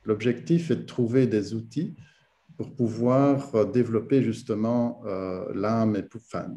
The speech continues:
développer ou accéder plutôt à, à ce côté âme et à évolution personnelle, qui se font par, euh, petits groupes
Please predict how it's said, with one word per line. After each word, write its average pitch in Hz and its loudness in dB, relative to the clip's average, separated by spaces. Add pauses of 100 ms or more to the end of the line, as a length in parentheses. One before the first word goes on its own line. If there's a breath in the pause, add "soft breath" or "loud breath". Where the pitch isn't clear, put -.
développer 110 2
ou 117 6
accéder 113 2
plutôt 117 -2
à, 92 -8
à - -10
ce - -8
côté 110 0
âme 110 0
et 95 -2
à 95 -2
évolution 101 -4
personnelle, 107 0 (880 loud breath)
qui 113 -2
se 123 0
font 151 2
par, 123 0
euh, 107 4 (120)
petits 127 -4
groupes 123 0